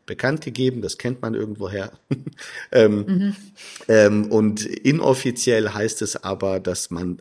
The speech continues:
Speaker 1: eigentlich bei knapp über zwanzig Prozent lag. Ähm, die Folge von niedriger Wahlbeteiligung, diesen Diskurs kennen wir ja auch in Deutschland, ist, dass die,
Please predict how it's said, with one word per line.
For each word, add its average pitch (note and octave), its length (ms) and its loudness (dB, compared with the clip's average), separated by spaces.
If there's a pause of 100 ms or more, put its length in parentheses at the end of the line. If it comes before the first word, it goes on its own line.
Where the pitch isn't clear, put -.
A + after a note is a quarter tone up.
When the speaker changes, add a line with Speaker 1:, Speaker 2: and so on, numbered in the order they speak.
Speaker 1:
eigentlich F2+ 460 -8
bei D2+ 100 -6
knapp - 340 -10
über D#2+ 220 -6
zwanzig - 460 -6
Prozent F#2 500 -8
lag. E2 380 -12 (580)
Ähm, G2 540 -2
die G2 120 -6
Folge D3 460 4
von A2 200 -2
niedriger A#2 400 0
Wahlbeteiligung, G#2+ 600 -2
diesen F#2 220 -12
Diskurs F2+ 440 -4
kennen F#2 320 -6
wir F2+ 80 -6
ja D2+ 120 -6
auch D#2 160 -12
in E2+ 100 -10
Deutschland, A2 540 -6
ist, - 340 -6
dass - 240 -6
die, F2+ 320 -6